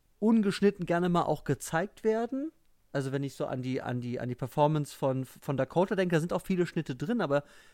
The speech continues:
ist zumindest nicht so, dass ich sage, okay, Dakota einmal im Arm gezappelt und die kann gar nicht tanzen, sondern ich habe schon das Gefühl, also irgendwie, da würden, da werden mir wirklich Körperbewegungen in Gänze irgendwie auch präsentiert, wo ich merke, geht's um die Übertragung von Tanzenergie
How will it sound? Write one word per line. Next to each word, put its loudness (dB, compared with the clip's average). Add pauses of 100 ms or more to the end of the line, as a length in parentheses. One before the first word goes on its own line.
ist -8
zumindest 4
nicht 2
so, 0
dass 2
ich -12
sage, 2
okay, 0 (300)
Dakota 4
einmal 4
im 2
Arm 4
gezappelt 0 (400)
und -2
die 0
kann 4
gar 4
nicht -2
tanzen, 2
sondern 4
ich -2
habe -2
schon 0
das -4
Gefühl, 0
also 0
irgendwie, -2 (180)
da 0
würden, 2
da 4
werden 4
mir 4
wirklich -4
Körperbewegungen 2
in -4
Gänze 0
irgendwie 0
auch -4
präsentiert, -6 (360)
wo -8
ich -6
merke, -2
geht's -2
um -4
die 0
Übertragung 0
von -4
Tanzenergie -4